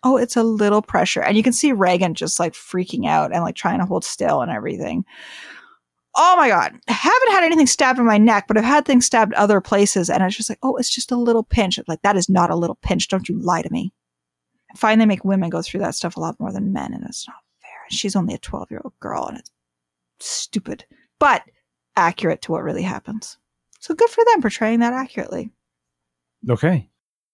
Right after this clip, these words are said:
Speaker 1: It's one of those things that just, like, and if you go on, thankfully people talk about it more, but if you go on a message board now and you're talking about any sort of, like, thing like that, someone will say, and then, oh, and they tell you it's just, "Oh, you'll feel a little pinch." It's like, that is not a pinch.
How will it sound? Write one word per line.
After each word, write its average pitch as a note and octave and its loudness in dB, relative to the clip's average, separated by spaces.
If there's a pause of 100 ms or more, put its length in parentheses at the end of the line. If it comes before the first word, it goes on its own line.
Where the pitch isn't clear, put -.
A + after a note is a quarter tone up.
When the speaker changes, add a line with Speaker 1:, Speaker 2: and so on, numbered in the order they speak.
(400)
Speaker 1:
It's - -12
one F#4 6
of B4 6
those C5 4
things E4 2
that D4 2
just, C4+ 0
like, B3+ 2 (500)
and C#4 2
if C#4 2
you F#4 6 (160)
go A#3+ 6
on, G#3 6
thankfully F#4+ 2
people D#4 0
talk F3 0
about F#3 2
it F3+ -2
more, F3+ 2
but F#3+ -2
if - -4
you C4 6
go C4+ 2
on C4+ 6
a B3+ 6
message F#3+ 2
board E3+ -2
now C#3+ -2
and F3+ -2
you're F#3 -2
talking F#3+ 2
about F#3 2
any F3 0
sort F3+ 0
of, F3 -6
like, E3+ -2 (560)
thing A3 6
like G3+ 4
that, F#3+ 4
someone B3+ 4 (400)
will G#3 4
say, G3 2
and G#3 4
then, B3+ 4
oh, A#3+ 6
and G#3+ 4
they G#3 2
tell G3+ 2
you G3+ 6
it's F#3+ 2
just, - -4
"Oh, - -20
you'll B3+ 6
feel D4 4
a - 2
little D#4 4
pinch." - 0
It's - -12
like, G3+ -8
that B3+ 4
is F4+ 4
not B3 6
a G#3 -4
pinch. - -2